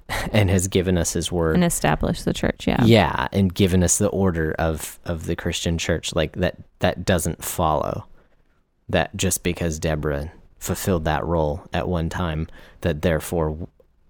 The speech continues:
Speaker 1: all women everywhere should be pastors. <laughs> Sorry, um, that was not very charitable of me. Um,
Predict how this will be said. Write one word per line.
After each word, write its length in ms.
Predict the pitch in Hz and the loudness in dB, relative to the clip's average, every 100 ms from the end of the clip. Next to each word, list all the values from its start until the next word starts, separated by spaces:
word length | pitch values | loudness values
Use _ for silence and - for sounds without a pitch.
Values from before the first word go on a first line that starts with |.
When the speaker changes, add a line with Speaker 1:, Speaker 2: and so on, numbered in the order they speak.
| - - - - | -20 -18 -20 -6
Speaker 1:
all 240 | - 107 110 | 2 4 6
women 300 | 110 107 101 | 6 6 4
everywhere 420 | 87 87 82 78 | 4 2 2 0
should 160 | - | -2
be 100 | 80 | -4
pastors. 540 | 80 76 - - - - - - - - | -4 -6 -6 -8 -10 -4 -2 0 -2 -4
<laughs> 380 | - - - - | -2 -2 -4 0
Sorry, 400 | 92 78 85 - - | 0 0 -4 -10 -2
um, 220 | 117 95 - - | 2 2 0 -2
that 180 | - | -2
was 140 | - 101 | -2 0
not 240 | 85 - - | 0 -2 -2
very 220 | 98 92 | -2 0
charitable 500 | - 73 82 64 - | -2 -4 -4 -6 -6
of 140 | - - | -6 -8
me. 140 | - - - - - - - | -8 -12 -16 -14 -18 -20 -8
Um, 460 | 104 87 69 - | -2 -2 -2 -6